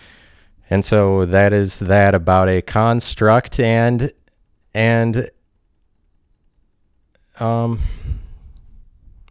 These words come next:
it's a beautiful day outside, and I'm in here making this podcast, and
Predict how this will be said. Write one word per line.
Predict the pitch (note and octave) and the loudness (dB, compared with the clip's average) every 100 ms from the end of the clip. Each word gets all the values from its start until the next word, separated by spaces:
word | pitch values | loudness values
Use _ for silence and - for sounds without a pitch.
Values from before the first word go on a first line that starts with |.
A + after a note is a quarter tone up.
| _ _ | _ _
it's | - | -10
a | |
beautiful | G#2+ A2 G#2+ G#2 A2+ A2 G#2+ G#2+ | -4 -4 -2 -4 -6 -6 -6 -6
day | G#2 A2+ A#2+ | -6 -4 -2
outside, | F#2+ - F#2+ F2 F2+ - | -4 -4 -6 -6 -6 -8
and | G2+ | -8
I'm | F#2 F#2+ | -8 -8
in | F2+ | -8
here | G2+ | -8
making | F#2+ F#2 G2 F#2 | -8 -8 -8 -10
this | - | -4
podcast, | A#2+ G2 - G2+ A2 - - - - - _ _ | -4 -4 -6 -6 -6 -10 -14 -20 -20 -20 _ _
and | - F#2 G2 G2+ G2+ G2+ | -10 -6 -4 -4 -4 -6